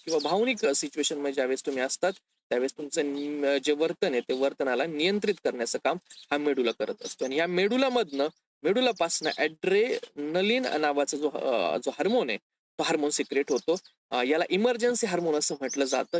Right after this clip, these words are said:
एफ थ्री पण याला म्हणतात. ॲड्रेनलिनला इमर्जन्सी हार्मोन किंवा एफ थ्री म्हणतात, कारण हे तुमचं फिअर,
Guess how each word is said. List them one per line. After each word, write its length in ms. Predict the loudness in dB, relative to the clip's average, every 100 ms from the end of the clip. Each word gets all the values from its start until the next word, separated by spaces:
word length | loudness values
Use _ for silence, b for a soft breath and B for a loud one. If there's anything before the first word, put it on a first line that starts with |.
| 0
एफ 220 | -2 -2 -8
थ्री 140 | -10
पण 180 | -4 0
याला 180 | 2 0
म्हणतात. 340 | -4 -4 -4 -4 _ _ _ -4
ॲड्रेनलिनला 1080 | -2 0 -2 -2 -6 -2 0 0 2 0 0
इमर्जन्सी 520 | -2 -2 0 0 0
हार्मोन 260 | 0 -2 0
किंवा 140 | 2
एफ 120 | 2 0
थ्री 120 | -2 0
म्हणतात, 280 | 0 -2 0
कारण 200 | 0 2
हे 100 | 0
तुमचं 320 | 0 -4 -4
फिअर, 480 | -4 0 2 4 2